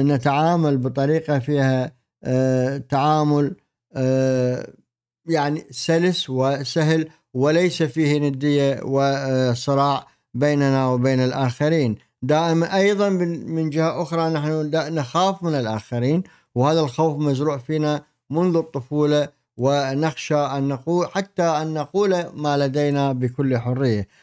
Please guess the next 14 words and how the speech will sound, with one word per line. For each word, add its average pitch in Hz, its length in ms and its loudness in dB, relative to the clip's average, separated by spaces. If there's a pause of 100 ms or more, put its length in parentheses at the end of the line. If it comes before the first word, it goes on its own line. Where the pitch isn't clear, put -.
(160)
هذا 185 200 4
سبب، 160 600 2 (320)
آه، 139 180 2
هو 156 520 0 (220)
نشر 156 560 -2
فكرة 139 500 -4 (140)
الخوف 147 640 -2
من 131 200 -2
الله 135 400 2 (320)
الذي 165 320 2
هو 147 200 2
بال-، 139 280 0
بالضرورة 131 640 2
هو 131 380 2